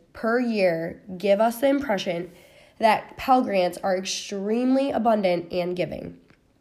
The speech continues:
Currently, the grant buys way less than it used to, and tons of critics are actually now saying that the cost of the Pell is absurd. So, is this grant giving students false hopes?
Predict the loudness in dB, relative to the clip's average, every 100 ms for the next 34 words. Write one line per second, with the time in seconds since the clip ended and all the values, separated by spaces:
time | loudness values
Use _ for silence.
0 | _ _ _ -20 -20 _ _ _ _ _
1 | _ _ _ _ -20 -20 -20 _ 2 4
2 | 6 4 2 0 -2 2 2 2 2 4
3 | 4 2 -4 0 2 2 0 -2 -4 -4
4 | -4 -4 -10 -10 -10 -8 -10 -14 _ _
5 | _ _ 2 4 6 6 2 0 2 0
6 | 0 2 2 2 0 2 0 -2 -2 0
7 | 0 0 0 0 -2 -4 -6 -6 -4 -4
8 | -4 -8 -8 -8 -4 -2 -2 -4 -6 -6
9 | -8 -8 -8 -8 -14 -18 _ _ _ _
10 | _ _ _ -4 4 6 6 4 0 -4
11 | -2 -2 -4 4 4 4 2 -10 -8 0
12 | 2 2 -2 -4 -4 -4 -4 0 2 0
13 | -2 0 0 -2